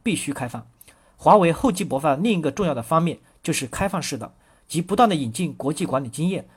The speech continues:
推动管理变革，积累组织能力方面的势能。从一九九七年开始，华为近二十年来持续引进外部的管理经验，包括I B M、埃森哲、Hay Group、波士顿咨询等，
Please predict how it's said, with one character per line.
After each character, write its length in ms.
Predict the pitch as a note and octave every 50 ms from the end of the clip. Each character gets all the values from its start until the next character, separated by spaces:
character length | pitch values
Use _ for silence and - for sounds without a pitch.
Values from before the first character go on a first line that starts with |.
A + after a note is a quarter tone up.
| _ _ _
推 160 | - - B3
动 160 | A#3+ B3+ F3+
管 180 | - - B2 D#3
理 60 | D3
变 240 | A2 - - D3 A#2+
革， 180 | G#2+ A2 G#2 - _ _ _ _ _ _
积 160 | - - F3 A3
累 160 | G#3+ C#3+ A#2+
组 200 | A#2 - - B2
织 120 | A2+ - D3
能 160 | C3+ A#2 D3
力 100 | F#3 E3+
方 260 | F#3 - - F#3 G3
面 120 | G3+ G3
的 80 | D#3 A#2+
势 180 | A#2 - - C#3
能。 160 | A2 G2+ - _ _ _ _ _ _ - _ _
从 220 | - - E3 F3 F#3
一 100 | A3+ A#3
九 140 | - F#3 F3
九 120 | F3 C3+
七 220 | A#2+ - - A3+
年 140 | G#3 C3+ A2
开 180 | A2 - B2+ -
始， 180 | - - - _ _ _ _ _ _ _
华 200 | - - F#3 G3
为 120 | E3+ D#3+
近 240 | E3 - G#3 F3 - -
二 160 | - A#3 G3
十 100 | F3 F3
年 140 | C#3+ C3+ C3
来 200 | B2 A2+ C3+ - -
持 160 | - - E3+
续 120 | - A#3
引 140 | G3 D3 A2
进 180 | G2+ - C#3 C3+
外 140 | E3+ E3
部 100 | C#3+ -
的 80 | C#3 A#2+
管 220 | A2+ - C3 C3
理 80 | C#3+ B2+
经 220 | A2+ - D3 D#3+
验， 160 | E3 D#3 A#2 - _ _ _ _ _ _ _ -
包 160 | - F#3 G3+
括 260 | G3 - G3 - -
I 160 | - E3+ F#3 F#3
B 140 | F3+ F3 C#3+
M、 220 | B2 C3+ C3 A#2+ - - _ _ _
埃 120 | - F3+ F3
森 240 | F3 - G3 F#3+ F3+
哲、 260 | - A#2+ A#2+ - - - _ _ _ _ _ -
Hay 220 | - G3+ G#3+ F#3+
Group、 240 | - E3+ D#3 A#2+ G#2+ - - _ _ _ _ _ -
波 100 | - F#3
士 140 | G3 - G3
顿 160 | G#3 G#3 D3
咨 140 | - - E3+
询 240 | D#3 - B2+ A#2 B2
等， 160 | - A2+ -